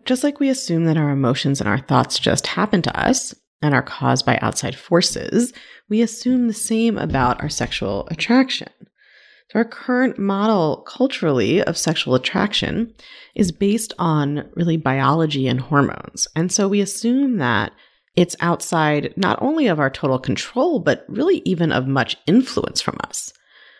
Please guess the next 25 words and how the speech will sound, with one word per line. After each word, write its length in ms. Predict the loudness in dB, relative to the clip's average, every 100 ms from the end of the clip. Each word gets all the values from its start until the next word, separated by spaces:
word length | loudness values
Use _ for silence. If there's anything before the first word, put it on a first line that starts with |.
| _
right? 260 | -2 0 2
We 100 | 0
think 400 | 2 0 0 2
we 120 | 2
are 100 | 2
just 300 | 0 -6 -6
attracted 480 | -8 -2 -2 -2 -4
to 60 | -2
someone 420 | 0 2 0 0
or 80 | -2
just 200 | -4 -2
not 200 | 0 2
attracted 440 | 0 -2 -2 -2
to 80 | -2
them. 240 | -6 -8 -16 -20 _ _ -2
And 120 | 0
if 160 | 0
our 120 | 2 0
attraction 680 | 0 -2 -2 0 0 0 -6 -20 _ _ -10
changes 520 | -2 0 2 0 -2
in 80 | -2
either 200 | 0 2
direction, 640 | 0 0 -2 -2 0 0
we 220 | 2 0 0
think 480 | 0 0 0 -6